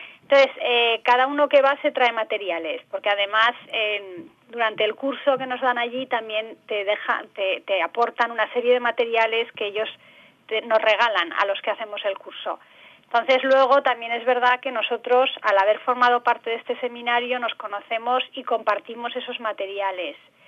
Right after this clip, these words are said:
Y luego, pues, buscamos en la red, son recursos de Yad Vashem que están para que los utilicemos los docentes. El grupo genec también tiene una página web muy buena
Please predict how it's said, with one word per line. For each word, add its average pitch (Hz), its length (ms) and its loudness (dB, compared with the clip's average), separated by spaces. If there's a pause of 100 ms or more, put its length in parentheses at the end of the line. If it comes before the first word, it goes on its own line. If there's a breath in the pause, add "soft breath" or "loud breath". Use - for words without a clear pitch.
(520 loud breath)
Y 247 240 -2
luego, 247 360 6
pues, 269 200 6 (180)
buscamos 226 540 -2
en 220 120 -2
la 208 120 2
red, 262 400 6 (100)
son 247 160 0
recursos 226 540 -4
de 214 100 -6
Yad 208 180 2
Vashem 247 520 0
que 190 400 0
están 185 300 -6 (160)
para 185 260 0
que 185 120 -6
los 175 160 -6
utilicemos 190 600 -8
los 202 120 -6
docentes. 247 720 0 (640 loud breath)
El 240 100 2
grupo 240 300 2
genec 247 420 0
también 226 320 -6
tiene 233 220 -6
una 214 240 0 (280)
página 226 720 2
web 240 240 2 (220)
muy 240 120 -4
buena 226 500 0